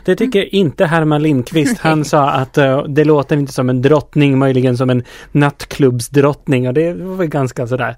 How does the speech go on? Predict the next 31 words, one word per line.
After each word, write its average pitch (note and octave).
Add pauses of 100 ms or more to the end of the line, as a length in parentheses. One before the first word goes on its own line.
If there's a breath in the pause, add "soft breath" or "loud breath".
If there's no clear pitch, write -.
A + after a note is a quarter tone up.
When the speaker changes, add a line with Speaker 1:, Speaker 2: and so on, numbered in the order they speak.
(380 soft breath)
Speaker 1:
tjabbigt B2+
sagt. - (480 loud breath)
Ehm, D3 (420)
så E3+
blev D3+
folk C3+
väldigt B2
upprörda B2
också C3
när B2
han A2+
sa B2+
det. C3 (720 loud breath)
Hon G3
ska A3+
dessutom G3
bli F3+
grevinna F3+
av D#3+
Östergötland, D3
vilket D3+
jag F#3+
och -
alla D#3+
andra F3
östgötar D3
naturligtvis C#3+
tycker C#3+
är B2
jätte, D3+
jättefint. B2+